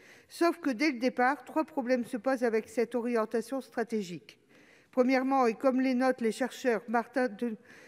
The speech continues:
Menendez, Jean-Marc Siroën et Aude Stulman, ces implantations n'ont jamais servi à faire monter en compétences et qualifications les travailleurs et travailleuses de ces zones. Elles n'ont servi qu'à ajouter un échelon de division du travail par l'externalisation.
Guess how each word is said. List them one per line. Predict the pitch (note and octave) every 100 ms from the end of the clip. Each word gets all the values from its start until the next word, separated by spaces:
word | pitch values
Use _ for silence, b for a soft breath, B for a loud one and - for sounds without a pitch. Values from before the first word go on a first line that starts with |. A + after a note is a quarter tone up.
| B
Menendez, | C4 C#4+ C4 A#3+ G#3+ G3+ F3 F#3
Jean-Marc | B3 B3 B3 - A3+
Siroën | - - A#3+ A#3+ G3 F3+ B B B
et | G#3+
Aude | B3 A3 A3
Stulman, | - - C4 A#3+ A3+ A#3+ B3+ - B B B B
ces | - C4
implantations | D4 D4 D4+ C#4+ C4 D#4
n'ont | C4+ B3
jamais | G#3+ C4+ C#4
servi | - B3+ B3 C#4+
à | B3+
faire | B3
monter | A#3 C4 - A#3+ -
en | G3+
compétences | C#4 B3 - - B3 -
et |
qualifications | G3+ A3+ A3 C4 A3 A3+ C#4+
les | C#4 B3
travailleurs | - A#3+ A#3 A#3+ G#3+
et | G#3
travailleuses | G#3+ A3+ A3 A#3 B3 B3 -
de | G#3+
ces | -
zones. | G3+ A3+ F3 E3+ - _ B B B B B
Elles | A#3
n'ont | B3+ C4+
servi | D4 C4+ C#4+
qu'à | C#4+ C4
ajouter | B3+ C#4 C4+ A#3+
un | G#3
échelon | B3 A#3+ C#4+
de | C4
division | A3 A3+ B3 A3+ B3+
du | G#3 G#3
travail | A#3 A3+ C4+
par | - A3
l'externalisation. | A#3+ - - A3 A3 G#3 G3 G3 - -